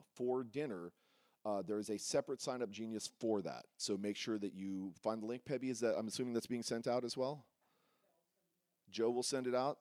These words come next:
that guy right over there. Um, and it, it is open to everybody. Uh, but make sure that you sign up because we are gonna need a head count to know how many people that need to be fed. Uh, otherwise, there might be some hungry people here. And we know that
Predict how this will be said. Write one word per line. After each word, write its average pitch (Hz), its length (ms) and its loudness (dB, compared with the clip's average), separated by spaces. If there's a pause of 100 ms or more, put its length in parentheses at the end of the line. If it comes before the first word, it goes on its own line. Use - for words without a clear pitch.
(120)
that 95 140 -6
guy 92 120 0
right 92 180 -2
over 90 140 -4
there. 151 280 0 (380)
Um, 120 280 2 (840)
and 127 140 2
it, 127 160 2
it 143 100 0
is 135 140 0
open 147 300 4
to - 120 0
everybody. 104 500 0 (280)
Uh, 110 120 2
but 110 140 -2
make 139 140 2
sure 170 140 0
that 170 100 -6
you 175 60 -4
sign 165 320 0
up 135 120 0
because 110 220 -6
we 120 120 2
are 123 100 4
gonna 131 160 0
need 127 160 0
a - 20 0
head 143 200 -2
count 101 240 -6
to 107 80 -8
know 101 120 -4
how 117 140 -4
many 117 160 -4
people 117 260 -6
that 95 140 -2
need 104 160 -6
to 95 60 -6
be 95 100 -8
fed. 76 340 -6 (500)
Uh, 92 320 -2
otherwise, 98 600 -2 (460)
there 98 100 -10
might 107 160 0
be 113 120 -4
some 113 140 -6
hungry 117 240 -2
people 98 280 -4
here. 73 180 -12 (100)
And 95 80 -12
we 98 140 -6
know 101 220 2
that 98 120 -2